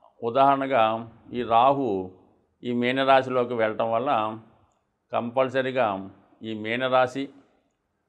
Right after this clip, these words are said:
అంటే మీనరాశి యొక్క క్వాలిటీస్ని, అలాగే గురువు యొక్క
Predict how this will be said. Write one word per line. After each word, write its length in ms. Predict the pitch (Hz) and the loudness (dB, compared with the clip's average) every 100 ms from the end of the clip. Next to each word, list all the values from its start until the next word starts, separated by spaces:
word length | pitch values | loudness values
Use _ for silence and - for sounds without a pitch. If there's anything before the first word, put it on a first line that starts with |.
| _ | _
అంటే 140 | 113 120 110 | -6 -4 -2
మీనరాశి 500 | 117 127 123 123 131 | -2 0 2 0 -2
యొక్క 180 | 123 127 - | -6 -6 0
క్వాలిటీస్ని, 580 | 104 110 110 120 127 135 - _ _ _ _ _ _ _ _ _ 110 | 4 4 0 -8 -8 -12 -14 _ _ _ _ _ _ _ _ _ -2
అలాగే 240 | 131 143 123 110 | 0 -2 -4 -4
గురువు 260 | 131 147 151 | -2 2 2
యొక్క 200 | 151 | 2